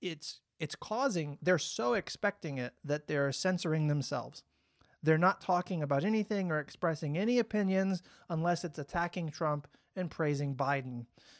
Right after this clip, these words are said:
And it's very, like, predictable. There is a lot of self-censorship going on, on the expectation that they don't want to ruin their chance for, like,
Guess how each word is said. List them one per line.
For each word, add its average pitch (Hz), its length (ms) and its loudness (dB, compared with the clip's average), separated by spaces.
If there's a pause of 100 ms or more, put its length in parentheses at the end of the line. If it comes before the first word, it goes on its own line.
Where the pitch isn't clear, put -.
And 156 120 -4
it's 139 100 -6
very, 202 400 0
like, 147 360 -4
predictable. 143 920 -2
There 175 240 4
is 190 100 4
a 180 40 4
lot 180 180 8
of 147 80 0
self-censorship 160 720 0
going 151 280 2
on, 147 240 4
on 139 100 2
the 147 120 0
expectation 147 720 -2
that 135 180 -2
they 143 120 2
don't 147 220 2
want 156 220 0
to 147 120 -2
ruin 147 520 0 (460)
their 147 140 -2
chance 151 640 -4
for, 135 240 -2
like, 123 340 -6